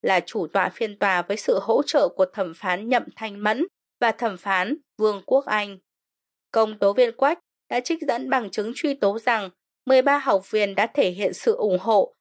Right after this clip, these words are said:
đối với một nhóm học viên địa phương đã bị truy tố vì đức tin chung của họ vài năm trước.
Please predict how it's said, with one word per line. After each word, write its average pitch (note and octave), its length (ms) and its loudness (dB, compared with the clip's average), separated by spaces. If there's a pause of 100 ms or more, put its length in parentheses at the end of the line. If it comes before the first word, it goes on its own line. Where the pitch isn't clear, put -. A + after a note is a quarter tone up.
(120)
đối A#3+ 120 4
với C4 180 6
một C4+ 240 2
nhóm G#3 220 0
học A3 260 -4
viên G#3 240 0
địa G3+ 200 2
phương G#3 360 -2
đã G3+ 160 0
bị C4 240 -2
truy G#3 200 -6
tố F#3+ 460 2 (300)
vì B3+ 160 2
đức E4+ 200 2
tin C4 200 -2
chung A#3 260 0
của F#3 160 0
họ F#3 420 -2 (140)
vài E3+ 240 0
năm F3 220 -4
trước. C#4 300 2